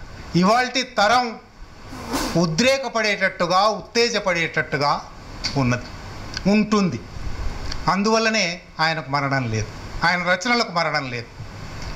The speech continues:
మూడు తరాల పాటు కొనసాగిన రచయిత. మామూలుగా ఏ రచయిత అయినా తన సమకాలీనంగా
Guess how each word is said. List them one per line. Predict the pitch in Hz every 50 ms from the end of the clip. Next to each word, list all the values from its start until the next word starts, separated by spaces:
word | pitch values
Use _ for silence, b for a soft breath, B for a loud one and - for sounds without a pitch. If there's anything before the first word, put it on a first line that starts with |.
| B B B B B B 170
మూడు | 185 202 226 247 247 247
తరాల | 240 240 233 214 233 247 262 269 269
పాటు | 262 - 254 247 247 240
కొనసాగిన | 233 - - 196 208 220 220 220 254 240 233 208 226 220 208
రచయిత. | 180 180 175 185 185 170 - - - - - - - - - - - - - - - - - - -
మామూలుగా | 151 156 175 185 208 233 233 233 240 233
ఏ | 214 208 208 220
రచయిత | 220 214 220 240 226 220 -
అయినా | 233 226 226 233 220 202 196 208 - - - - - - - - - - - 208
తన | 214 220
సమకాలీనంగా | - - 202 196 214 214 220 226 226 226 233 220 220 220 214 208 226 214 208 208 208 -